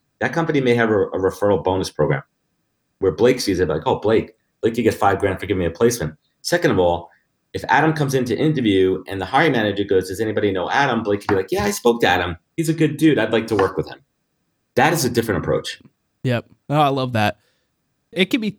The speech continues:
Speaker 2: brutal out there when you're trying to find a job and you don't know how to, how to do it the right way, because you, you think about now, it's, everybody has easy access
Speaker 1: Yep.
Speaker 2: online. You, if you look on Glassdoor, Indeed, anywhere where you can apply to these jobs,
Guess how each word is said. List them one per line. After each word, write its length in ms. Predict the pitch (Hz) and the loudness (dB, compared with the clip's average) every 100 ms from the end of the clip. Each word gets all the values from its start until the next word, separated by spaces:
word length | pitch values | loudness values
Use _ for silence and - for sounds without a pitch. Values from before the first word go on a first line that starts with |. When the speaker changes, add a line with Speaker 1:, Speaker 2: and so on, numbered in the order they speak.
| _ - | _ -2
Speaker 2:
brutal 340 | 185 190 151 | 2 2 2
out 160 | 135 127 | -4 -4
there 180 | 135 131 | -2 0
when 120 | 135 | 0
you're 80 | 123 | 0
trying 180 | 151 147 | 2 2
to 40 | |
find 180 | 147 139 | 2 0
a 40 | |
job 160 | 127 131 | 2 2
and 100 | 123 | 0
you 60 | |
don't 200 | 120 135 | 2 2
know 120 | 131 131 | 4 2
how 100 | 117 | 0
to, 160 | 113 - - | -2 -6 -8
how 120 | 147 | -2
to 60 | 151 | 2
do 100 | 151 | 2
it 60 | 131 | 2
the 60 | |
right 140 | 135 135 | 2 2
way, 120 | 139 | 2
because 280 | 127 135 127 | 0 -2 -4
you, 120 | 123 _ _ _ - | -6 _ _ _ -10
you 80 | 131 | -4
think 200 | 160 151 | -2 0
about 220 | 135 110 | -2 0
now, 280 | 131 143 123 | 0 0 -2
it's, 240 | 98 - - | -4 -8 -4
everybody 520 | 151 160 151 151 143 | 2 2 4 2 2
has 320 | 135 131 131 | 2 0 -2
easy 320 | - 156 156 147 | -8 -6 0 0
access 320 | 143 139 135 | 0 -4 -2
Speaker 1:
Yep. 80 | 131 | 4
Speaker 2:
online. 440 | 127 131 127 127 - - _ | 4 4 0 -4 -10 -20 _
You, 100 | 165 | 0
if 180 | 180 165 | 0 2
you 80 | 185 | 0
look 200 | 185 175 | 0 0
on 120 | 151 | -4
Glassdoor, 680 | 139 156 156 - 160 151 147 | 0 2 2 2 -2 0 0
Indeed, 400 | 147 143 143 143 | 0 0 0 0
anywhere 300 | 143 165 160 | 2 2 2
where 80 | 147 | 2
you 80 | 143 | 2
can 140 | 135 | 0
apply 320 | 127 - 135 135 | -4 -2 2 2
to 40 | |
these 200 | 135 131 | 2 0
jobs, 460 | 131 127 131 147 | 0 0 0 -4